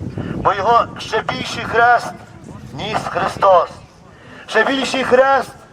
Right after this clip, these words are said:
несли наші хлопці, які тут чорні, які тут голодні, холодні,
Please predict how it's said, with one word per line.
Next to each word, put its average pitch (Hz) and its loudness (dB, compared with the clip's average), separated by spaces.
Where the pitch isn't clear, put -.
несли 247 2
наші 254 2
хлопці, 247 0
які 233 -8
тут 254 -10
чорні, 233 2
які 220 0
тут 262 -2
голодні, 233 4
холодні, 208 0